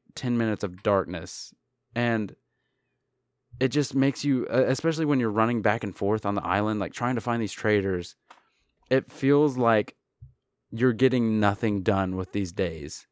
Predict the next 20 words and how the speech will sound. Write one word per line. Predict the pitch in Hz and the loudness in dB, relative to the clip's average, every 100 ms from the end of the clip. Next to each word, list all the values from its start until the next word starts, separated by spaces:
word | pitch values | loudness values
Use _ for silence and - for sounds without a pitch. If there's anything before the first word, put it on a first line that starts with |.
| - - | -20 -4
Like, | 113 | 0
it | 123 | 2
doesn't | 135 160 104 | 4 4 2
matter | 101 135 170 120 | 2 4 6 4
if | 98 | 4
you're, | 101 98 76 | 2 0 -2
if | - 90 - | -4 -8 -6
you | 104 101 92 - 101 | -4 -2 -4 -6 -2
do | 101 | -2
anything | 95 92 95 92 | -2 -4 -4 -2
during | 92 90 | -2 -2
the | 87 | -4
day | 87 87 | -4 -4
or | |
do | 87 95 | -4 -6
any, | 85 87 - | -6 -12 -8
anything | 104 98 98 92 | -6 -4 -4 -4
during | 95 90 | -4 -6
the | 85 | -4
night. | 95 123 107 | 0 2 0